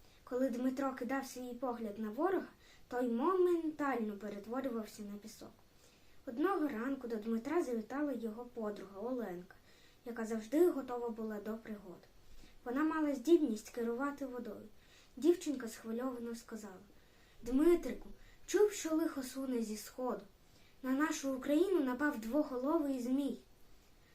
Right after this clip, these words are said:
"Двоголовий змій?" — здивувався Дмитро. "Це ж той, що може нищити все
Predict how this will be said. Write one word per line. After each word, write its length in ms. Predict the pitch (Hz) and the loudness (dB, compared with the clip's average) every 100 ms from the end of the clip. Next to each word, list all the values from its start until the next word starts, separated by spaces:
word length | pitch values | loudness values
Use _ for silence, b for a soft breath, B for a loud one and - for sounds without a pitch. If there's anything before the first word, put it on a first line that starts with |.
| b | b
"Двоголовий 800 | 208 208 233 233 233 262 226 214 | -6 -2 -2 -2 -2 -2 -2 -4
змій?" — 540 | 208 214 254 392 392 - - b b | -2 0 0 0 -2 -14 -20 b b
здивувався 680 | 220 220 233 247 262 - 220 | -8 -4 -4 -2 -4 -4 -10
Дмитро. 480 | 214 226 233 233 190 - B B B B | -4 -4 -4 -8 -12 -16 B B B B
"Це 160 | 294 | 0
ж 180 | 285 - | 0 0
той, 240 | 330 339 | 4 4
що 200 | 277 285 | 2 0
може 380 | 285 302 311 262 | 0 0 0 -2
нищити 520 | 254 311 302 - 247 | -2 -2 -2 -6 -8
все 320 | 254 - 302 | -8 -4 -2